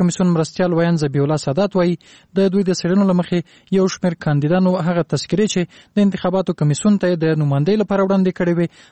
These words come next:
همغه تذکرې یې د ګوندونو لوی ائتلاف ته هم ورکړي دي. ښاغلی سادات ګواښ کوي چې د څېړنو په پای ته رسېدو سره به د دې ترڅنګ چې د دغو نوماندانو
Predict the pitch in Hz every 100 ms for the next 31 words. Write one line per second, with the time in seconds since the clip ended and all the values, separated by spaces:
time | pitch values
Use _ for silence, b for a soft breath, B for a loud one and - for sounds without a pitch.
0 | - 185 196 180 - 139 - 175 202 180
1 | 165 b _ 185 185 160 175 175 208 165
2 | 180 165 - 156 160 175 156 180 175 165
3 | - 127 117 123 - _ _ _ - 202
4 | 202 196 196 190 180 190 196 - 190 -
5 | 175 b b - 196 190 196 196 190 180
6 | 175 165 143 135 143 202 - 185 180 180
7 | 165 165 190 175 - 214 202 185 b b
8 | b 190 190 190 185 175 160 156 175